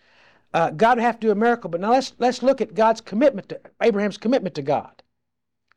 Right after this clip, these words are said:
God said, he went to his, he went to his, his city where Abraham was.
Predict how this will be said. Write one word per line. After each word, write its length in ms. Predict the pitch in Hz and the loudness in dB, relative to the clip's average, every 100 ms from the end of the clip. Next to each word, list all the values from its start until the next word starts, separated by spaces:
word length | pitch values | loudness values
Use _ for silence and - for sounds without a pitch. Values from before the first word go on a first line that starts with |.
| _ _ - _ _ _ _ _ _ _ _ _ _ _ _ _ | _ _ -20 _ _ _ _ _ _ _ _ _ _ _ _ _
God 220 | 202 196 | 2 2
said, 280 | - 185 - _ _ _ _ _ _ | 2 0 0 _ _ _ _ _ _
he 100 | - - | -18 -2
went 200 | 220 247 | 0 2
to 160 | 254 | 2
his, 340 | 233 226 - - _ _ _ _ | 2 2 -2 -12 _ _ _ _
he 140 | 190 | -2
went 240 | 196 247 247 | 0 0 0
to 140 | 233 | 2
his, 420 | 214 190 - - _ | 2 0 -4 -12 _
his 400 | 175 180 - - _ _ - | -12 -10 -12 -16 _ _ -12
city 400 | - 233 127 107 | 0 0 0 -4
where 120 | 160 | 0
Abraham 320 | 170 156 180 | 0 0 -2
was. 420 | 170 147 - - | 0 0 -2 -8